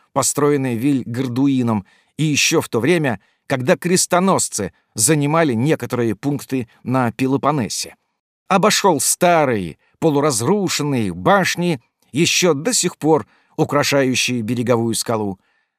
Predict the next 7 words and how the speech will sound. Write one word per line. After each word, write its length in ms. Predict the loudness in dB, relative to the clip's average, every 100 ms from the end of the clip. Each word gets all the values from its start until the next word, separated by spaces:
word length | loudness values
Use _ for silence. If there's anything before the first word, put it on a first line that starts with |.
| -2
остановился 840 | 0 0 0 0 2 2 2 2
на 80 | 4
минуту 540 | 4 4 4 2 -4 -6 _ _ _
и 220 | 0 0 0
оглянулся. 960 | 0 0 0 0 0 -2 -6 -8 -8 -16 _ _ _ _ _ _ _
На 240 | -2 0 4
горизонте, 920 | 4 2 0 2 2 2 2 0 0